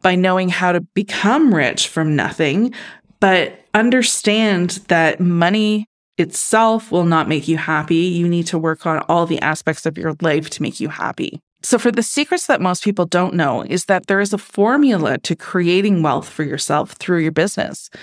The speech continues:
And unfortunately, many business owners are not aware of this formula.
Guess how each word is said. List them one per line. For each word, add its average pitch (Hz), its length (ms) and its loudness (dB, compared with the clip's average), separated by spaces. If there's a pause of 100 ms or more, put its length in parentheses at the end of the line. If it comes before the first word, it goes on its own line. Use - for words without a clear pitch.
(380)
And 196 140 4
unfortunately, 196 800 0
many 170 340 4
business 202 380 0
owners 156 340 -2 (100)
are 240 140 2
not 277 260 4
aware 277 280 2
of 269 100 -4
this 180 220 -2
formula. - 680 -4